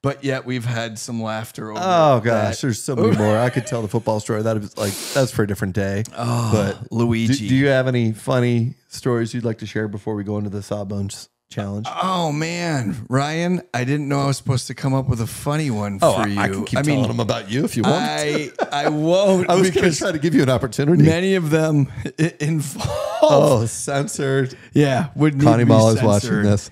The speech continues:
Speaker 1: Yeah. No, I'll, I'll, I'll pass. Um, I appreciate you. We have funny moments.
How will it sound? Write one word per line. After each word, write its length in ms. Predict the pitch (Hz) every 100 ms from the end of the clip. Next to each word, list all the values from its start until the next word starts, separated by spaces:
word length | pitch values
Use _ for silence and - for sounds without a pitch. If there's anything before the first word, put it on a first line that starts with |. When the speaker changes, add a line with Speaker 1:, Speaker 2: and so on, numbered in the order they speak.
| _ -
Speaker 1:
Yeah. 840 | 156 151 143 135 127 123 120 101 _ _ _ -
No, 440 | 127 123 104 87 -
I'll, 240 | 117 123 135
I'll, 260 | 120 131 117
I'll 140 | 120 123
pass. 720 | - 120 135 117 - - - -
Um, 380 | 117 107 104 104 -
I 80 | 123
appreciate 580 | 113 160 151 131 143 127
you. 220 | 117 110
We 100 | 120
have 140 | 117
funny 280 | - 131 123
moments. 680 | 123 123 120 110 - -